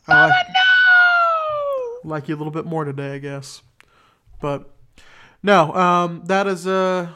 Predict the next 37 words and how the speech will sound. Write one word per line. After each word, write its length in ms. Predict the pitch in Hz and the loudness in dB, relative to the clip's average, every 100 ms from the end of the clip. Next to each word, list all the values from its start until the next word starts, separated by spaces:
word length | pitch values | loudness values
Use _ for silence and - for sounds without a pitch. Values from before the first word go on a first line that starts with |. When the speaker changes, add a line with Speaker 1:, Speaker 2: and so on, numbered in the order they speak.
| _ _ | _ _
Speaker 1:
that 280 | 175 175 185 | -12 -8 -8
is 100 | 180 | -8
something 460 | - 180 175 185 | -8 -8 -8 -10
to 40 | 170 | -10
keep 240 | - 226 | -10 -8
an 100 | 214 - | -8 -4
eye 260 | 175 247 | 0 2
out 200 | 320 160 | 2 0
on 300 | 151 147 147 143 | -2 -8 -10 -14
for 140 | 165 | -14
twenty 460 | 160 - 190 262 359 | -14 -8 -6 -4 -6
twenty. 540 | - 262 370 220 - _ _ _ _ _ | -4 -4 -2 -4 -8 _ _ _ _ _
It's 220 | - 170 - | -16 -16 -16
still 340 | - - 160 | -18 -12 -10
a 140 | 147 | -10
long 280 | 135 - - - | -12 -16 -20 -20
ways 200 | _ _ | _ _
away. 120 | _ _ _ _ _ _ | _ _ _ _ _ _
Speaker 2:
Yeah, 240 | _ 104 98 135 - - | _ -16 -16 -16 -12 -8
we'll, 260 | 131 180 135 | -8 -6 -4
we'll 100 | 131 | -4
get 140 | 135 | -4
a 60 | 131 | -4
college 360 | - 123 117 | -2 -2 -2
football 260 | 127 113 110 | -6 -6 -6
video 260 | 101 107 104 | -6 -6 -6
game 200 | 104 95 | -6 -6
back 300 | 98 95 - | -4 -6 -8
once 140 | 98 | -12
a 60 | 95 | -10
certain. 340 | - 113 95 - | -6 -6 -6 -6
No, 200 | 104 95 | -4 -4
I'm 100 | 104 | -4
not 160 | 95 95 | -8 -10
going 180 | 78 | -10
there. 120 | 98 - 180 | -8 -8 -6
Anyway, 640 | 214 339 415 330 160 123 123 | -2 0 2 0 -2 0 -2